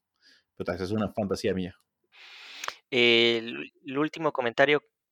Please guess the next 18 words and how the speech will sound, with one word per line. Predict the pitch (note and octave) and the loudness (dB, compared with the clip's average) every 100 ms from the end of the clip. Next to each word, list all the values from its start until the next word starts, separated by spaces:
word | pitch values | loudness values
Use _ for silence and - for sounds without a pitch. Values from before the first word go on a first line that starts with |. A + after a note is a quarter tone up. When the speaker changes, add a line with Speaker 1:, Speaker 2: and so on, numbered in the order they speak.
| - | -8
Speaker 2:
que | C3+ | -4
me | A#2+ A2+ | -2 2
falta, | C3+ C3+ C#3+ C#3+ D3 | 0 2 2 4 2
eh, | - A#2 A#2 A2 A2 G#2+ G#2+ - | -2 -4 -2 -2 -2 -2 -2 -4
es | A#2 A#2+ | -4 -4
respecto | C3 - B2 A#2 | -2 -2 0 2
a | |
la, | A2+ A2 A2 | 4 4 4
al, | A2 - A2+ A2 A2 | 0 -4 -6 -6 -6
a | A#2 | -6
las | G#2+ G#2+ | -4 2
bases | B2 D3 C3 | 2 0 -2
de, | A#2 A2 | -4 -2
de | A2+ | -4
ochenta, | G#2+ - C3+ E3+ F#3+ - - - - - _ _ _ - | -6 -8 -4 -2 -4 -12 -18 -18 -20 -20 _ _ _ 0
que | C3+ B2+ B2 B2 A#2+ A2+ A2+ - - _ | 4 6 8 8 6 6 4 0 -8 _
creo | - D3+ | 6 6
que | F3 - F#3 E3+ C#3 | 4 4 4 4 2